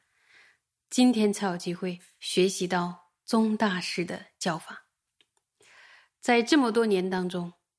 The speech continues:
师父在我们的心绪里建立了对于皈依三宝、深信业果，然后还有出离心、菩提心的这些正知见，让我们在心中渐渐地升起了一颗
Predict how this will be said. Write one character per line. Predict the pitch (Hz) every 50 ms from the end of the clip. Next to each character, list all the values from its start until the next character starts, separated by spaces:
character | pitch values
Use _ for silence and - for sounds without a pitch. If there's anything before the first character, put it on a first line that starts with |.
| _ _ _ _
师 | - - - 202
父 | 196 202 190
在 | 190 - 196 185
我 | 175 165
们 | 160 165 170
的 | 175 180 180 175 - - - _
心 | - - - - 208 202
绪 | 202 - 202 175
里 | 185 - - _ _ _ _ _ _ _ _ _ _ _ _ _ - - - _ _ _ _
建 | - 302 277 233 208 202
立 | 202 196 190
了 | 185 180
对 | 180 208 196 185
于 | 180 175 180 180 185 185 - - - - - _ _ _ _ -
皈 | 214 214
依 | 208 208 202 202
三 | 196 - - 208 202 208 202
宝、 | 202 180 - - - - _ _ _ _ _ _ _ _
深 | - - - 233 226 226 226
信 | 226 - 233 208 190 190
业 | 196 170 160
果， | 156 156 160 - - - _ _ _ _ _ _ _ _ _
然 | - - 175
后 | 165
还 | 180 180
有 | 170 165 180
出 | - - - 208 196
离 | 196 180 185
心、 | 180 - - 208 202 196 196 202 - _ _ _ -
菩 | - 185 185
提 | 180 202 202
心 | 202 - 208 196 202
的 | 190 175 170 175
这 | - - 190
些 | 180 - 175
正 | 180 - 196 180 175
知 | - 185 175
见， | - 185 180 180 - _ _ _ _ _ _ _ _ _ _ _ _ _ _ - - - - - - -
让 | - 262 254 226
我 | 196
们 | 185 190 190
在 | 214 214 202
心 | - - 233 226
中 | 220 226 226 226
渐 | 214 - 294 269 226 208
渐 | 208 220 208 180
地 | 175 170
升 | - - - 226 220 220 214
起 | - - 190
了 | 180 175 170
一 | 180 175
颗 | - - 190 185 180 180 180